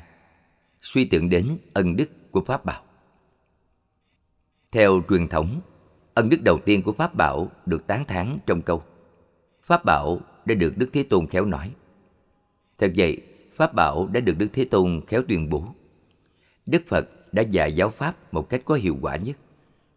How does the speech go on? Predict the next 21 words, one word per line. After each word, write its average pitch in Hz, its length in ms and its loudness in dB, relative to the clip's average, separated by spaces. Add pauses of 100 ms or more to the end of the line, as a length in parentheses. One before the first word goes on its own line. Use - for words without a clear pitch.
và 95 120 2
những 107 240 2
vị 95 140 4
thầy 87 180 0
hiện 85 260 0
nay 110 100 0
của 127 180 -4
bạn 76 320 -2 (300)
đã 113 100 -2
được 95 240 0
truyền 65 180 -4
thừa. 73 220 -6 (720)
Đây 90 260 2
đúng 95 200 2
là 110 120 2
nguyên 90 240 0
nhân 87 360 0
để 120 100 0
bạn 73 240 -2
hoan 85 180 0
hỷ. 76 220 -6